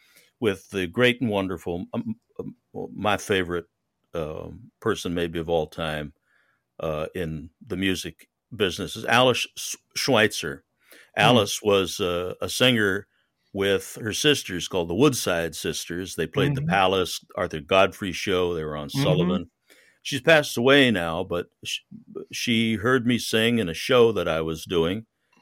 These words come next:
Speaker 1: and, um, that started our long association. I'm grateful for knowing her. But
Speaker 2: Mm,
Speaker 1: we were doing
Speaker 2: cool.
Speaker 1: that. We were doing that for a while, and then we had the opportunity to come to Texas about ten years ago,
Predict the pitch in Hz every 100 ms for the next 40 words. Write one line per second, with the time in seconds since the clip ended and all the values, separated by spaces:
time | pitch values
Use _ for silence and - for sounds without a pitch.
0 | _ _ - 98 101 101 104 95 101 98
1 | 95 95 98 104 104 107 - 104 98 95
2 | 101 87 87 87 92 - 92 90 90 87
3 | 92 _ 98 - 98 85 92 85 82 -
4 | 73 73 73 71 - 67 - 73 78 82
5 | 67 64 - _ _ _ - 147 120 156
6 | 160 151 139 123 117 117 - _ _ -
7 | _ 151 160 160 147 139 139 - 127 113
8 | 110 113 120 123 117 104 123 131 139 127
9 | 110 117 107 110 - 92 123 107 90 82
10 | 98 95 87 92 85 82 80 - 135 -
11 | 98 85 95 90 - 98 90 107 113 -
12 | 85 73 71